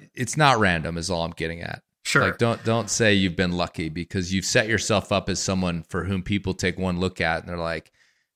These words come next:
Speaker 1: "Yeah, I'll go, I'll go climbing with that cat."
Speaker 2: Yeah. Yeah. Yeah. I think,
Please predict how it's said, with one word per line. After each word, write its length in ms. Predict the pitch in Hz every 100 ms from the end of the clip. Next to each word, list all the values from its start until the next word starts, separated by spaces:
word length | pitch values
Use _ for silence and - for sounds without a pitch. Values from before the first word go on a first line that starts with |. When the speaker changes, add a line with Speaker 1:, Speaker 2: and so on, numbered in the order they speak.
| -
Speaker 1:
"Yeah, 100 | 117
I'll 80 | 127
go, 200 | 127 107
I'll 180 | 107 135
go 140 | 117
climbing 380 | - 80 73 80
with 120 | 82
that 220 | - -
cat." 280 | - - - _ _
Speaker 2:
Yeah. 360 | 143 139 98 135 - _
Yeah. 320 | 165 170 92 -
Yeah. 200 | 139 135
I 100 | -
think, 360 | 135 165 160 -